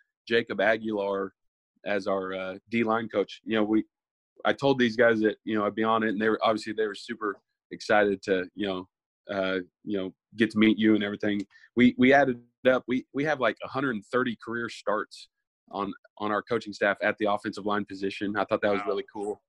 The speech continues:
Speaker 2: That's, that is
Speaker 1: Um,
Speaker 2: really cool.
Speaker 1: uh, you know, so, you know, those guys are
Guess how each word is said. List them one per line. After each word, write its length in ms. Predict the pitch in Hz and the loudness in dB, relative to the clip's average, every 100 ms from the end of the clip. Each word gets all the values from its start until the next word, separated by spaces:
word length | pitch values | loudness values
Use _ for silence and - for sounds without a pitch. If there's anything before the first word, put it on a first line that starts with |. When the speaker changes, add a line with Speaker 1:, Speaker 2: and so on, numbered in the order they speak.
| _ | _
Speaker 2:
That's, 240 | 135 135 - | -4 -4 -2
that 200 | 143 135 | 2 2
is 100 | 143 | 2
Speaker 1:
Um, 60 | 123 | -2
Speaker 2:
really 200 | 117 113 | -4 -6
cool. 360 | 120 110 98 _ _ _ - _ _ 95 | -6 -6 -6 _ _ _ -20 _ _ 2
Speaker 1:
uh, 280 | 98 95 92 67 | 2 2 -2 -2
you 220 | 80 101 | 4 4
know, 100 | 95 | 4
so, 340 | - 98 95 85 - | 4 4 4 2 2
you 100 | 107 | 4
know, 80 | |
those 220 | 98 135 123 | 6 4 6
guys 220 | 120 110 | 4 4
are 200 | 107 98 | 0 -2